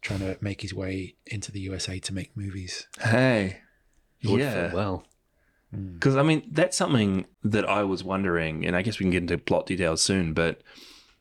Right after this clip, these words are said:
Speaker 2: the movie's called Monsters. I, and I,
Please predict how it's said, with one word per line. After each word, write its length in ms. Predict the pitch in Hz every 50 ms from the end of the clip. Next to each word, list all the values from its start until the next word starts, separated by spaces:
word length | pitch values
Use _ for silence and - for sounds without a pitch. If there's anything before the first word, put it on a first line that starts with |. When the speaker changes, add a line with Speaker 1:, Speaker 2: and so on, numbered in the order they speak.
| _ _ _ - _ _ _ _ _ _ _ _ _
Speaker 2:
the 80 | 117 123
movie's 260 | 131 170 196 - -
called 200 | - - 143 131
Monsters. 520 | 107 101 92 92 92 - - 87 80 76 82
I, 260 | 82 92 92 92 - -
and 340 | 98 98 92 90 90 - - - -
I, 220 | - 117 117 104